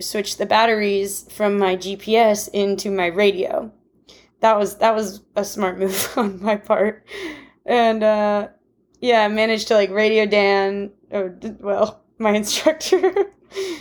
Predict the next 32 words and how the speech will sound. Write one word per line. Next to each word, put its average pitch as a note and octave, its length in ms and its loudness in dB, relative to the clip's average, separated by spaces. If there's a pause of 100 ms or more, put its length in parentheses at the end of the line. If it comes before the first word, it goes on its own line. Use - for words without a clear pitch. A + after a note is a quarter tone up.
(140)
His A3 160 -8
name G#3 140 0
is F#3+ 100 -6
Dan. F#3 300 -4 (380)
Managed A#3 260 -2
to A#3 80 -4
radio A3+ 580 2
my G#3+ 140 -8
instructor, G#3 420 -4
Dan, G3 400 0 (920)
and G#3+ 420 2
tell G#3+ 200 2
him G#3+ 80 -2
what G#3+ 100 -4
was A3 160 -6
going G#3 300 0
on. G3+ 460 0 (480)
And A#3 140 0
he's A#3 160 0
just A#3+ 220 0
like, G#3 320 -2 (640)
you G#3+ 160 -12
know, G#3 260 -8 (180)
"Are - 60 -4
you G#3+ 100 0
all G#3 120 0
right?" F#4 440 0
<laughs> - 20 -2
I'm C#4 320 0
like, D4+ 240 -2
"Yeah." C4+ 340 2 (840)
And G#3+ 540 -2